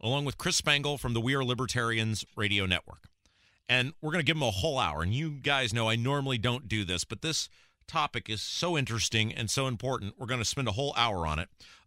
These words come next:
Uh, Claude's daughter, Rachel, uh, died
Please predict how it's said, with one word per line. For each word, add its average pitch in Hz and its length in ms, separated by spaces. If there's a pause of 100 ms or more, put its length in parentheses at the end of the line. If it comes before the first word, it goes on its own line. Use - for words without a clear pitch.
Uh, 104 180
Claude's 156 420
daughter, 143 380 (180)
Rachel, 101 680 (580)
uh, 98 340 (160)
died 107 640